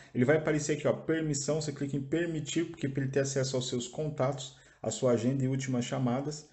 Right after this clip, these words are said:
E vai clicar em emparelhar aqui. Vamos esperar ele fazer o pareamento, beleza? Ó,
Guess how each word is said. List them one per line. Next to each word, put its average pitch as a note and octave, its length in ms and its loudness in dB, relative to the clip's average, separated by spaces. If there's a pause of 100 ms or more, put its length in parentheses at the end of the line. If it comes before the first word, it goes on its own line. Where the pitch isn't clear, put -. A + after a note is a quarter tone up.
(160)
E A#2+ 60 -8
vai C#3 160 4
clicar C3+ 300 -2
em C#3+ 60 0
emparelhar A#2 520 2
aqui. A2 180 -4
Vamos C3+ 180 -2
esperar C3 200 0
ele C3 80 0
fazer B2 420 -2 (220)
o C3 80 -4
pareamento, C3 800 0 (300)
beleza? A2 340 2
Ó, - 160 -2